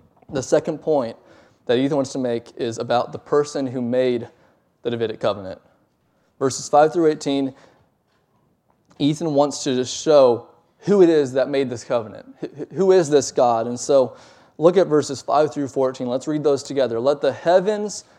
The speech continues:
praise your wonders, O Lord, your faithfulness in the assembly of the holy ones. For who in the skies can be compared to the Lord? Who among the heavenly beings is like the Lord?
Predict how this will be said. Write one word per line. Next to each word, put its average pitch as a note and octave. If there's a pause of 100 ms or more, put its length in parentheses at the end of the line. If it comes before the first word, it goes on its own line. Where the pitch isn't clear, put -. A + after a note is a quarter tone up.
(260)
praise F3+
your F3+
wonders, D3+
O B2+
Lord, A#2+
your C3+
faithfulness F#3+
in C3+
the C3
assembly D#3
of C#3+
the C#3
holy C#3
ones. B2 (1000)
For D#3
who B3
in G#3+
the E3
skies F#3+
can F3
be D#3
compared F3
to E3+
the C#3+
Lord? D3+
Who C4
among G3+
the E3+
heavenly F#3
beings F#3
is C#3+
like F3+
the D3+
Lord? D3